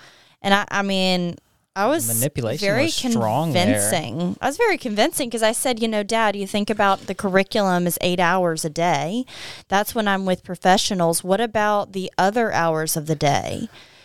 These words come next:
Speaker 1: There's sixteen other hours of the day that I could learn from people that I'm gonna be right next to and roommates with
Speaker 2: Yeah.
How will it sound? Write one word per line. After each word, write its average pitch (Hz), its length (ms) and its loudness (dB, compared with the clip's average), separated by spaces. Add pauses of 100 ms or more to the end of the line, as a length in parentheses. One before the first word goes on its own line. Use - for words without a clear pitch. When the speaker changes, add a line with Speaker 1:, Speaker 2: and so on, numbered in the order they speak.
(200)
Speaker 1:
There's 208 200 2
sixteen - 480 0
other 214 260 0
hours 202 360 0
of 175 80 -6
the 175 80 0
day 185 320 2
that 175 120 0
I 165 120 0
could 165 160 -6
learn 170 340 2
from 165 180 0
people 175 340 -2
that 170 120 2
I'm 165 140 2
gonna 165 100 2
be 160 160 0
right 156 220 2
next 165 400 0
to 160 160 2
and 151 180 0
roommates 165 540 0
with 92 480 0
Speaker 2:
Yeah. 107 260 2